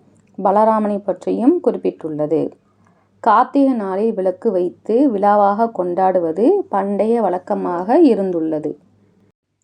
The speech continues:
கார் நாற்பது நூல் அமைப்பு ஆசிரியர் மதுரை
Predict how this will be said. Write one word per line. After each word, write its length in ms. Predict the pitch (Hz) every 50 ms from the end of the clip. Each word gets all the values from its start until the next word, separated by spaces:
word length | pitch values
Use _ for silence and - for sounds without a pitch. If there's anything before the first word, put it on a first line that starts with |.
| _ _ _
கார் 300 | 233 226 226 247 262 269
நாற்பது 500 | 233 196 196 196 196 - 196 180 190 220 277 302
நூல் 300 | 247 220 214 226 226 202 190
அமைப்பு 400 | 196 202 202 - _ - 208 226 285 359 294 208 185
ஆசிரியர் 600 | 202 226 226 - 240 233 185 180 180 226 302 381 381 - _ _ _ _ _ _ _ _
மதுரை 400 | 208 202 202 196 226 214 226 247